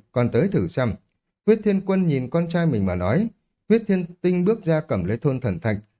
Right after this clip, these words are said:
vừa chạm vào nó sắc mặt thay đổi rõ rệt, thần lực của mình đang bị thôn thần thạch hấp thu nhanh chóng.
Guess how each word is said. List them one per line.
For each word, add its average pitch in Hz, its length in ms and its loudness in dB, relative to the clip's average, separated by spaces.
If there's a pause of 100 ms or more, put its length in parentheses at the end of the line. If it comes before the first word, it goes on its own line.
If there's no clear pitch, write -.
(120)
vừa 147 160 4
chạm 139 280 -4
vào 127 120 -2
nó 123 240 0
sắc 220 240 -4
mặt 113 220 -2
thay 120 160 0
đổi 92 220 0
rõ 117 200 -2
rệt, 165 200 2 (360)
thần 151 160 4
lực 139 140 -2
của 120 100 0
mình 123 240 0
đang 175 200 2
bị 131 200 0
thôn 127 160 0
thần 120 160 -2
thạch - 260 -4
hấp 165 100 0 (100)
thu 123 140 2
nhanh 107 280 0
chóng. 123 260 0